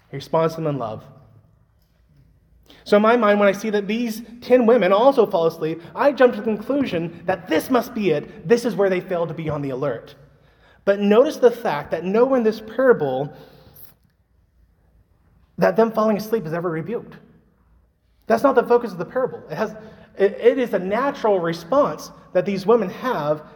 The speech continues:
because he was delayed, or because the bridegroom was delayed. The true conflict in the parable is that they are rebuked for not having brought the oil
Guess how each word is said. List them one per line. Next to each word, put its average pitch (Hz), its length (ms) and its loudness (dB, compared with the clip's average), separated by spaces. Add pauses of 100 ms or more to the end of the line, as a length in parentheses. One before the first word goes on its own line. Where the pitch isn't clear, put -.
because 190 420 0 (380)
he 185 120 -2
was 170 200 0
delayed, 156 600 -2 (680)
or 160 100 2
because 175 240 0
the 170 60 -4
bridegroom 170 420 2
was 139 180 -4
delayed. 135 540 -8 (340)
The 175 100 4
true 320 400 4
conflict 165 600 -4
in 175 60 -6
the 160 60 -4
parable 151 560 -4 (220)
is 156 140 -8
that 170 180 -6
they 175 140 -4
are 165 100 2
rebuked 165 560 -2 (200)
for 165 120 0
not 160 160 0
having 156 340 -2
brought 165 400 0
the 214 200 -8
oil 123 420 -4